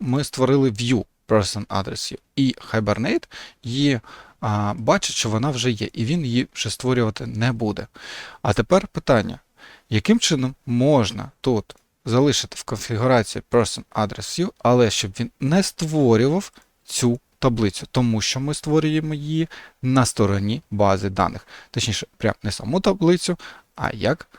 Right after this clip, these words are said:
структура, таблична структура. Добре.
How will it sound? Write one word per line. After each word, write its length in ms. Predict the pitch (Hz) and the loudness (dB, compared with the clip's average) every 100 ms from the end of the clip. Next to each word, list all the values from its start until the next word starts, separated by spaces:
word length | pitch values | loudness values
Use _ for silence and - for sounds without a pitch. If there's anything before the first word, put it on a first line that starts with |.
| _ _ - - _ _ | _ _ -20 -20 _ _
структура, 840 | - - 131 - - 139 101 - - | -12 0 0 0 0 2 2 0 -6
таблична 640 | - 101 110 165 190 185 180 | -4 0 2 2 0 -2 -4
структура. 1000 | - - 110 139 - - 104 - - - _ _ _ - - - _ _ _ - | -8 -4 -4 -4 -8 -6 -6 -4 -4 -4 _ _ _ -16 -16 -18 _ _ _ -8
Добре. 340 | 117 92 - | 2 2 0